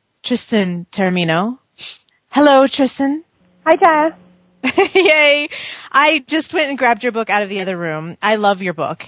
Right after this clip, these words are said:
Speaker 1: And, um, I realized that on the cover, there's a quote from Esther Perel, and I dearly love Esther. She's a dear friend of mine, and I love her quote about your book. So
Speaker 2: That, that was kind of a dream come true. You know, when you, like,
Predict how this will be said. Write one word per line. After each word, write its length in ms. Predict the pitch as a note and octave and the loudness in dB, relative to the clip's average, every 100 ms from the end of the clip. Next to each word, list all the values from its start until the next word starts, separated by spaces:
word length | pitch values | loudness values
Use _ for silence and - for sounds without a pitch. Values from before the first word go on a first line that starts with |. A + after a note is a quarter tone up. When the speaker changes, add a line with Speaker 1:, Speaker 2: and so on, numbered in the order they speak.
| - | -8
Speaker 1:
And, 520 | F#3+ G3 G3 F#3+ F#3+ - | -4 -2 -2 -4 -6 -4
um, 320 | G3+ F#3+ F#3 - | 0 0 0 -2
I 140 | A3 | -2
realized 640 | A3 F3+ A#3 C4+ B3+ G#3+ G3 | -4 -8 -4 0 2 0 -4
that 100 | G#3+ | -6
on 160 | G3 G3 | -6 -6
the 80 | |
cover, 500 | F#3+ B3 A#3+ G#3+ F#3+ | -6 -4 -2 0 -2
there's 260 | G3 G3 G3 | -2 -4 -4
a 60 | G3+ | -4
quote 200 | A#3+ - | -4 -4
from 140 | G3+ | -6
Esther 320 | G3 - G#3 | -6 -6 -14
Perel, 400 | F#3+ G3 E3+ E3+ F3+ | -6 -2 0 0 -2
and 100 | F#3 | -4
I 120 | F#3 | -6
dearly 460 | E3+ G3 F#3+ F3+ | -6 -6 -4 -6
love 460 | F3 E3+ E3+ F3 E3 | -10 -6 0 0 -2
Esther. 720 | - D#3+ - D3 C#3+ D#3+ - _ _ _ | -6 -6 -8 -6 -6 -6 -12 _ _ _
She's 200 | - F3+ | -16 -8
a 60 | F3 | -8
dear 220 | E3+ F#3 | -2 -4
friend 260 | - F3 E3+ | -2 -4 -4
of 120 | D3+ | -2
mine, 360 | D#3 C#3+ C#3+ - | -2 -2 -4 -6
and 500 | D#3+ D3+ D3+ D3 - | -6 -6 -8 -10 -10
I 140 | E3 D#3+ | -6 -2
love 220 | D#3 D#3 | 0 -2
her 100 | D#3 | -6
quote 340 | - D3 C3 | -4 -4 -4
about 220 | D3+ D3 C3 | -4 -4 -4
your 100 | C#3 | -4
book. 300 | C3+ B2+ - | -4 -4 -10
So 380 | - D3+ C#3+ C#3 | -6 -2 2 2
Speaker 2:
That, 160 | - | 4
that 160 | B3+ C#4 | 4 2
was 100 | C4+ | -2
kind 240 | D4+ C4+ | -6 -6
of 100 | A#3+ | -4
a 40 | G#3 | -8
dream 400 | G3 G#3 G#3 G3+ | -6 -6 -6 -4
come 240 | G3 F#3+ | -6 -6
true. 380 | - F#3+ G3+ A#3+ | -4 -2 -2 0
You 140 | C4+ | 2
know, 180 | F4 D4+ | 4 4
when 180 | C4+ C4 | 2 -8
you, 100 | B3 | -2
like, 200 | A3 | -2